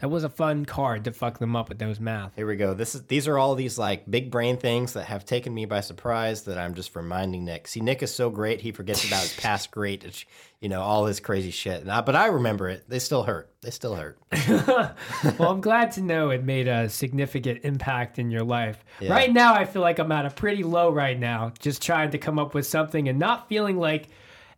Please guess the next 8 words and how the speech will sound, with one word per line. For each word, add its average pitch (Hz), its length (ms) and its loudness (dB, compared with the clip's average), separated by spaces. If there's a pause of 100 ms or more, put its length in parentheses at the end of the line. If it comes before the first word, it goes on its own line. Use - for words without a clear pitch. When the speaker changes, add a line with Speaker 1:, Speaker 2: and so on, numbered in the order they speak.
Speaker 1:
anything 170 440 0
I 151 120 0
come 165 260 -2
up 156 180 2
with 156 200 2
is 131 160 0
sticking 220 580 -2
enough. 143 800 -2